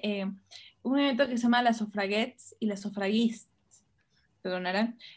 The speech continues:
pero justamente las suffragettes eran una ala radical del feminismo que se, se desarrolló en Francia,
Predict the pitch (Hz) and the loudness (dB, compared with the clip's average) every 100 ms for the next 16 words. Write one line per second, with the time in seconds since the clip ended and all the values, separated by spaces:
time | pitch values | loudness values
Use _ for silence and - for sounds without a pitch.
0 | _ 240 262 294 320 294 294 240 226 220 | _ -2 -2 -2 -2 -2 -2 -2 -2 0
1 | 208 254 254 - 233 262 262 247 - 254 | 2 0 -2 -4 0 0 2 0 0 -2
2 | 269 277 269 269 285 277 240 202 190 - | 0 0 0 2 2 2 2 0 -4 -6
3 | 226 233 240 226 208 202 202 208 214 214 | 0 2 2 0 -2 -2 -2 0 0 -2
4 | 202 202 202 - 208 202 202 196 196 202 | -8 -10 -10 -8 -4 -4 -4 -4 -4 -4
5 | 208 208 202 196 226 240 | -4 -2 -4 -2 -2 -4